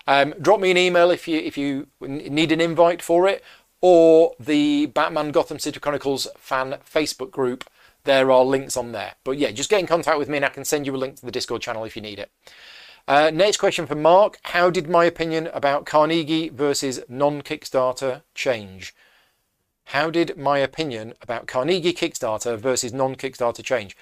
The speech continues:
I don't think I have opinion on that. I've only got the retail version of Carnegie, uh, or Carnegie. Uh, I haven't, uh, I've played with some of the bonus buildings when I played it on Board Game Arena,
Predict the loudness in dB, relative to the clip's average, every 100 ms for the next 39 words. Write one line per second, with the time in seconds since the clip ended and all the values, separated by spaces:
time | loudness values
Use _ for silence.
0 | -20 _ _ _ -2 0 2 2 0 -2
1 | 0 -2 -4 -6 -10 -10 -4 0 0 0
2 | 0 4 4 4 2 4 6 6 2 -2
3 | -2 0 -2 2 2 0 -4 -2 0 0
4 | 0 -2 -6 _ _ _ _ -6 -4 -2
5 | -6 0 2 4 2 0 -4 -20 -20 _
6 | _ 2 2 2 0 -2 0 0 2 0
7 | -6 _ _ _ _ _ _ 2 2 4
8 | 0 -4 2 4 4 0 -4 -4 -2 0
9 | 2 4 4 2 0 2 2 -2 -2 -2
10 | 2 0 0 -4 -2 -2 0 -2 0 -2
11 | -2 -4